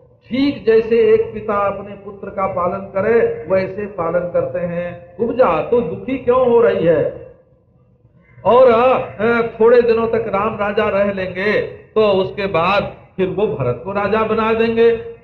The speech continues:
वो तो भरत में और अपने में कोई फर्क मानते नहीं हैं। ये तो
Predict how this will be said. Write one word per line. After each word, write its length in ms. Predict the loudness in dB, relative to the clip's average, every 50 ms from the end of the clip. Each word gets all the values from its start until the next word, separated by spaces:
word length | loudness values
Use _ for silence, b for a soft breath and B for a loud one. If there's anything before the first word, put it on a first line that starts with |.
| -2 2
वो 120 | 2 2
तो 300 | 4 4 4 4 4 2
भरत 360 | 0 0 -2 -2 -2 -4 -6 -4
में 60 | -2
और 140 | -2 0 0
अपने 360 | 0 -2 -2 -6 -8 -8 -10
में 240 | -10 -8 -10 -10 -12
कोई 180 | -12 -12 -12
फर्क 720 | -12 -8 -6 -4 -2 -2 -2 0 0 -2 -2 -2 -4 -10 -14 -18 -10
मानते 460 | -6 -4 -4 -4 -4 -6 -10 -8 -8
नहीं 300 | -6 -6 -6 -8 -8 -10
हैं। 580 | -10 -8 -4 -2 0 0 0 -2 -4 -10 -16 -16 -10
ये 120 | -8 -6
तो 200 | -4 0 2 2